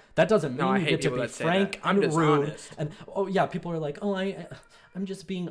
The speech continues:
Speaker 1: honest." Or, or you think I'm being fun-, "I'm just being funny." No, you're not being funny. You're being an asshole.
Speaker 2: Mm-hmm.
Speaker 1: You're saying something deliberately hurtful that you secretly, deep down, subconsciously want us all to hear.
Speaker 2: Mm-hmm.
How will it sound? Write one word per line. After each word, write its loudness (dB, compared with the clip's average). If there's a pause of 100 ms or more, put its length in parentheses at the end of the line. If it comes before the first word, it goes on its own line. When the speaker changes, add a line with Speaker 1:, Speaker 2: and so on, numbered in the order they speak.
Speaker 1:
honest." -4
Or, -2
or -4
you -2
think 2
I'm 0
being -2
fun-, -2
"I'm -2
just -4
being -2
funny." -2
No, 0
you're 0
not -4
being -4
funny. -4
You're -4
being -6
an -4
asshole. -8
Speaker 2:
Mm-hmm. -10
Speaker 1:
You're -4
saying 2
something -2
deliberately -2
hurtful -6
that -6
you -6
secretly, 0
deep -6
down, -2
subconsciously -10
want -4
us -10
all -2
to -2
hear. -12 (260)
Speaker 2:
Mm-hmm. -12